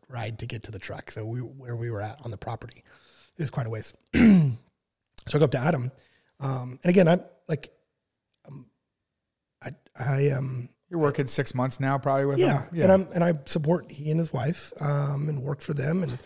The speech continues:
Speaker 1: you know, I, uh, you know, consider myself very loyal to both, both, um, Adam and Jennifer. And I go up to Adam and say, "Hey, do you mind,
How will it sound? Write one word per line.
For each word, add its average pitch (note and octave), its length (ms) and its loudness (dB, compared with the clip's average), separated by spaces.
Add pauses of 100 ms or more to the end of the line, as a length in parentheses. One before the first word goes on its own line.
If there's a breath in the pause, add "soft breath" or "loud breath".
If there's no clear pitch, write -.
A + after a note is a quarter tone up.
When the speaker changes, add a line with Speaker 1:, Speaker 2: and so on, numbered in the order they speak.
(280 loud breath)
Speaker 1:
you D3 80 -10
know, C#3 200 -4 (440 soft breath)
I, D#3+ 300 2
uh, C3+ 400 -2 (340)
you D#3 80 -16
know, D3 100 -18 (380)
consider D#3 400 2
myself C#3 260 2
very D3 400 4
loyal C#3+ 580 0 (160)
to C3 320 -4
both, D#3 360 -4
both, C#3 380 -6 (180)
um, C#3 260 -4
Adam B2 280 -6
and E3 200 0
Jennifer. B2 400 -8 (720 loud breath)
And D3+ 220 2
I - 20 4
go D#3 120 2
up C#3+ 80 0
to C#3 80 0
Adam E3+ 100 2
and C#3+ 80 0
say, - 80 -6
"Hey, D#3+ 120 4
do C3+ 120 -2
you E3 80 4
mind, E3 240 0